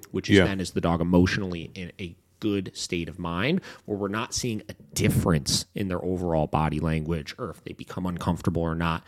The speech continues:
Speaker 1: from when we're just casually cruising versus when we're passing other dogs,
Speaker 2: Mm-hmm.
Speaker 1: right? That's where the magic happens, is by
Speaker 2: Yeah.
Speaker 1: focusing on that entire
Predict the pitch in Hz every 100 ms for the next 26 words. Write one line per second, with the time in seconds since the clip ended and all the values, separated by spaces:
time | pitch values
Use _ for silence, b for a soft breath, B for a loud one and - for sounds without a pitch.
0 | B B - 104 90 85 82 78 80 110
1 | 98 - - 90 92 113 95 82 - 123
2 | 117 123 101 80 - 76 76 71 - 73
3 | - - - - - - - - - -
4 | 101 90 82 76 - 80 82 117 - b
5 | b _ - 107 117 - - - - 90
6 | 82 80 85 - 69 62 62 - - -
7 | - - - 156 143 _ - - 73 62
8 | 95 82 78 78 73 71 69 98 82 -
9 | - - 113 92 78